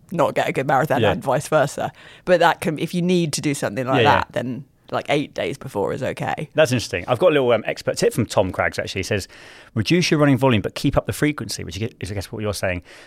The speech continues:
Speaker 2: So if you're running three to four times a week in a normal training week, continue with this, um, the same. The only thing that changes is,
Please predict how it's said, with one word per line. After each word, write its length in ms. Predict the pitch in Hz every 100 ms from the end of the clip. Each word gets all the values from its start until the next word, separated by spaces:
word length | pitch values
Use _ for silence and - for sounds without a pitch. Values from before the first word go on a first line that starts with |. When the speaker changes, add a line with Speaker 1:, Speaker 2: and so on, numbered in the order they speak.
| -
Speaker 2:
So 60 |
if 60 | 113
you're 100 | 127
running 180 | 135 117
three 260 | - 139
to 80 | 127
four 220 | - 131 117
times 220 | 120 98
a 40 |
week 180 | 104 95
in 80 | 107
a 20 |
normal 220 | 107 101
training 240 | 92 104 92
week, 160 | 90
continue 380 | - 101 143 127
with 80 | 113
this, 140 | 104 -
um, 340 | 104 92 92 - _
the 60 | -
same. 380 | - 87 82 95 _ - - - -
The 120 | -
only 180 | 139 143
thing 180 | 131 120
that 100 | 101
changes 280 | 117 95 90
is, 100 | 110